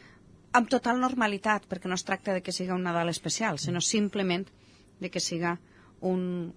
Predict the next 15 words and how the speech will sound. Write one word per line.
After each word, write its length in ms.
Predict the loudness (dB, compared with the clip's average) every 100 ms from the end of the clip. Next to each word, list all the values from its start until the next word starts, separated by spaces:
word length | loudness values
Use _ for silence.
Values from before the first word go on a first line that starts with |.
| -8
un 220 | -4 -2
Nadal 460 | -2 0 0 -4 -6
d'allò 540 | -8 -4 -4 -2 -4 -6
més, 440 | -4 -2 -2 -6 -12 -2
més 240 | -2 -2
normal, 420 | -4 -4 -8 -8
no? 140 | -10 -10
Allò 220 | -6 -6
que 140 | -6 -10
tots 400 | 2 6 6 4
recordem 540 | -2 -2 -2 -2 -2 -4
com, 340 | -4 -4 -6 -12 -14
com 160 | -8 -6
el 100 | -4
Nadal. 260 | -6 -8